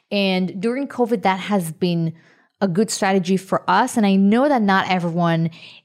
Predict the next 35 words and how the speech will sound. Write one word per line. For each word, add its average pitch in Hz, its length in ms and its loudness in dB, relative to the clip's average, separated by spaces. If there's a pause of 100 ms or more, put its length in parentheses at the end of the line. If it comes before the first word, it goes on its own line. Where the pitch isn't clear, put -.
not 233 320 4
everyone 294 320 2
likes 214 240 0
that 190 320 -2
strategy, 185 560 2
because 175 720 2
some 202 320 0
companies 196 500 -2
say, 170 260 0
Hey, 196 460 0 (800)
we 220 120 0
either 269 200 2
accept 269 320 -2
full 220 160 2
payment 208 380 2
or 170 180 0
none, 165 400 2
but 180 340 0
I 220 140 2
don't 269 140 0
believe 208 260 0
in 190 60 0
that, 170 260 0 (160)
in 185 160 2
that, 175 220 2
because 180 260 0
if 175 100 -4
somebody 254 640 0 (240)
owes 202 300 4
you 185 140 -2
two 226 180 -4
thousand 190 380 2
dollars 175 320 4
this - 240 -2
month 170 340 0